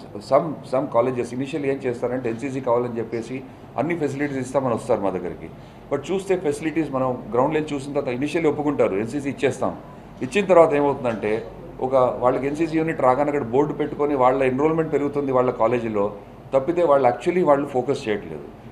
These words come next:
వాళ్ళు ఇవ్వాల్సిన ఫెసిలిటీస్ ఇవ్వట్లేదు, వాళ్ళు ఇవ్వాల్సిన సపోర్ట్ ఇవ్వట్లేదు, దాని నుంచి తీసేయాల్సి వస్తుంది. ఇప్పుడు we are very strict ఇప్పుడు. ఇంతవరకు ఎలా అంటే నడుస్తుంది కదా, చాలా నడుపునిండని. దానిలో ఏమవుతుందంటే అండి, ఆ cadets పాపం వాళ్ళకి ట్రైనింగ్ దొరక్క వాళ్ళు సర్టిఫికేట్ ఎగ్జామ్కి వచ్చేసరికి ఫెయిల్ అవుతున్నారు వాళ్ళు.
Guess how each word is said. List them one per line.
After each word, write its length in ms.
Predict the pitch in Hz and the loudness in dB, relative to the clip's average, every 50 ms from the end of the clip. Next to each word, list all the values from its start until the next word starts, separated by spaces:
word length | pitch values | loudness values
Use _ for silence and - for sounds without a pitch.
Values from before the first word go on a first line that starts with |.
| - - 110 | -8 -2 0
వాళ్ళు 140 | 113 120 120 127 | 0 0 0 2
ఇవ్వాల్సిన 320 | 131 147 147 143 147 151 139 127 | 4 4 4 4 0 -4 -4 -4
ఫెసిలిటీస్ 440 | 123 117 - 147 147 143 151 135 139 143 | -4 -4 -2 -4 -2 0 -2 -2 0 0
ఇవ్వట్లేదు, 360 | 131 131 127 127 123 127 127 123 | -2 -2 -2 -2 -2 0 0 0
వాళ్ళు 140 | 120 117 117 120 | 0 0 0 0
ఇవ్వాల్సిన 300 | 120 131 131 131 139 139 127 - | 0 0 0 0 -2 -4 -4 -4
సపోర్ట్ 300 | 113 107 110 135 127 123 123 | -4 -2 0 0 0 2 0
ఇవ్వట్లేదు, 420 | 113 110 107 104 104 98 98 104 104 - - - - - - | 0 -2 -2 -4 -6 -6 -6 -6 -8 -10 -14 -20 -20 -6 -2
దాని 140 | 131 131 151 175 | 0 0 0 -2
నుంచి 140 | 185 170 147 131 | -4 -6 -6 -6
తీసేయాల్సి 360 | 139 127 135 135 117 - - 101 | -4 -2 0 0 0 0 -2 -8
వస్తుంది. 220 | - 101 104 117 | -10 -8 -8 -8
ఇప్పుడు 140 | 120 151 147 135 | -6 -6 -4 0
we 60 | 139 156 | 2 2
are 60 | 156 143 156 | 2 2 2
very 120 | 156 185 180 | 0 0 0
strict 220 | - - 147 - - - | -2 -6 -6 -6 -6 -8
ఇప్పుడు. 200 | - 92 85 78 - - - - - - 123 131 | -8 -8 -12 -12 -12 -14 -20 -20 -16 -12 -6 -2
ఇంతవరకు 300 | 135 165 180 175 151 160 | 2 2 2 4 4 4
ఎలా 80 | 165 165 165 | 6 6 6
అంటే 160 | 160 151 170 156 143 | 6 4 0 0 2
నడుస్తుంది 340 | 139 147 147 - 156 151 151 147 | 0 0 0 -4 -6 -4 0 2
కదా, 120 | 143 143 139 143 135 | 4 4 2 2 2
చాలా 160 | 123 131 131 120 113 104 104 110 | 2 2 2 0 0 -2 -2 -2
నడుపునిండని. 520 | 117 127 117 127 135 123 113 104 87 87 85 - - - - - - - | -2 -2 -2 -2 -2 -2 -2 -4 -4 -6 -10 -14 -16 -20 -20 -12 -2 0
దానిలో 200 | 123 147 156 143 160 | 0 2 2 2 2
ఏమవుతుందంటే 400 | 185 185 180 170 147 127 117 120 120 | 2 2 2 0 -2 0 0 0 0
అండి, 100 | 131 147 135 | 0 -2 -2
ఆ 20 | - 120 | 0 -2
cadets 260 | 117 143 151 147 - 127 | -2 -2 -2 -2 0 0
పాపం 200 | 123 120 120 120 | 2 2 2 0
వాళ్ళకి 180 | 123 127 127 127 123 | 0 0 -2 -2 -2
ట్రైనింగ్ 260 | 127 143 165 156 131 127 | -2 -2 0 0 0 2
దొరక్క 220 | 127 117 - 107 101 101 101 101 - - - - - - | 0 0 0 0 0 0 0 -2 -6 -16 -16 -8 -4 -2
వాళ్ళు 180 | 120 131 127 135 127 | 0 0 0 -2 0
సర్టిఫికేట్ 360 | 139 135 151 170 170 170 156 151 | 0 0 2 2 2 2 2 2
ఎగ్జామ్కి 260 | 135 147 151 147 135 139 | 2 0 0 2 0 -2
వచ్చేసరికి 340 | 135 147 139 147 147 135 - 120 | -2 -2 -2 -2 -4 -2 -2 0
ఫెయిల్ 160 | 110 104 98 | 0 2 0
అవుతున్నారు 320 | 82 - 82 78 76 71 73 | 0 -2 -6 -10 -12 -12 -12
వాళ్ళు. 180 | 71 73 - | -14 -14 -16